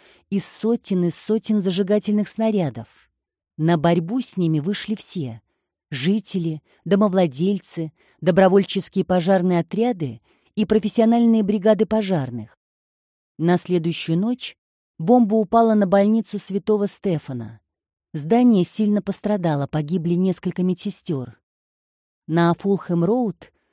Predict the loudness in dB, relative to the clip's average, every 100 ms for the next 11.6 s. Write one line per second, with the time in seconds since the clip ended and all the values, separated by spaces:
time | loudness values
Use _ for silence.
0 | _ -2 0 4 4 4 2 2 -2 -2
1 | -4 -4 -4 -4 -2 -2 0 0 -2 -4
2 | -4 -2 -2 -4 -8 -16 -18 _ _ _
3 | -2 0 0 2 4 2 0 -2 -4 -2
4 | -2 0 -2 -2 -4 -4 -6 -8 -10 -16
5 | -20 _ _ _ _ _ _ -2 0 0
6 | -2 -4 -2 -2 -4 -6 -4 -8 -8 -4
7 | -4 -4 -2 -2 0 -2 0 0 0 -2
8 | -6 -6 -4 -4 -4 -8 _ _ _ _
9 | _ _ _ -4 0 -2 -2 -2 0 0
10 | 0 0 2 0 0 -2 -2 -2 -2 0
11 | -2 -4 -6 -6 -10 -10